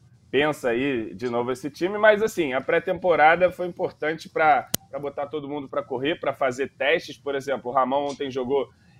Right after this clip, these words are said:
é, em três cinco dois, depois mudou, é, pra um, pra uma espécie de quatro quatro dois em losango,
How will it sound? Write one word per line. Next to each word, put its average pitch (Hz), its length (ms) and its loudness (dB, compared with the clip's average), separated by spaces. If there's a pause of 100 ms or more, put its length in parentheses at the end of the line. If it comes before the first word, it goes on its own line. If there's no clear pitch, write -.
é, 123 260 -2
em 123 60 -8
três 139 280 -4
cinco 143 240 -8
dois, 160 420 2
depois 139 340 -2
mudou, 143 500 2 (240)
é, 127 280 0
pra 143 180 -4
um, 139 160 -6
pra 117 140 -12
uma 131 200 -10
espécie 139 400 -2
de 143 80 -12
quatro 143 280 2
quatro 135 240 -2
dois 131 300 0
em 135 120 -6
losango, 160 840 0